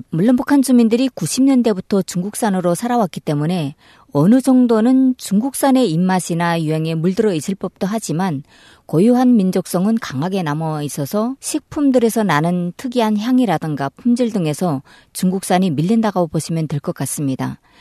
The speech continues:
실제 북한 주민들은 중국산 우류를 구매한 후에 꼭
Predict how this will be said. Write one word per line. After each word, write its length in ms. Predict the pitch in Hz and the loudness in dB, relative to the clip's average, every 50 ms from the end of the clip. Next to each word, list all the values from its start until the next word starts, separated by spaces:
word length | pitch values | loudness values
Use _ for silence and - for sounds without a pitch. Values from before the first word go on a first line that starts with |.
| - - - _ - | -20 -20 -20 _ -8
실제 300 | - - 302 - - 262 | -4 -4 -2 -2 -2 -2
북한 280 | 196 185 - 240 247 | -2 0 2 2 2
주민들은 600 | 226 233 220 208 196 180 190 226 233 214 170 139 - | 2 2 2 0 0 0 2 2 2 2 0 -2 -2
중국산 580 | - 160 165 185 254 247 - - 269 247 240 | -4 -4 -2 -2 -2 -4 -2 0 2 2 2
우류를 440 | 202 - 185 185 214 214 196 202 196 | 0 0 -2 0 0 2 2 2 0
구매한 480 | - - 175 180 196 202 202 208 196 160 | -2 -2 -2 -2 0 0 0 0 0 0
후에 340 | 151 170 196 214 233 247 - _ _ - - - _ _ _ - | 0 0 0 -2 -4 -6 -8 _ _ -20 -20 -20 _ _ _ -4
꼭 240 | - 285 302 269 | -2 0 0 -2